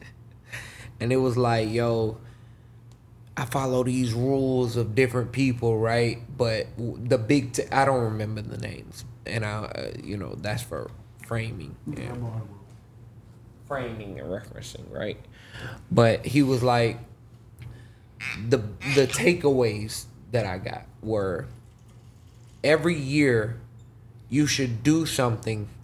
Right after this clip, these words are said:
Speaker 1: monumental, like, that you'll remember for the rest of your life. Every year you should set out to do one thing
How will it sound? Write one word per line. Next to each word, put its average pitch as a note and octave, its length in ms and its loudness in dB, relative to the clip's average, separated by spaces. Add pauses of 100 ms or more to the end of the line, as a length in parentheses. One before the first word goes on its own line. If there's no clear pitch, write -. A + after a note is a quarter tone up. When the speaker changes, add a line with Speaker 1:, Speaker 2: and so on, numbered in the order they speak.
Speaker 1:
monumental, A#2 760 0 (1200)
like, A2+ 300 2 (180)
that - 220 4
you'll C3 240 4
remember A#2+ 500 4
for A#2+ 200 0
the A2+ 80 4
rest A#2 320 2
of A#2+ 60 -2
your A2 160 0
life. - 240 -8 (360)
Every D3 320 4
year C3+ 260 2
you A#2+ 220 0
should A2+ 180 -2
set A#2+ 260 2
out A2 220 -2
to B2 80 0
do A#2 140 0
one A#2 400 0
thing A#2 420 -2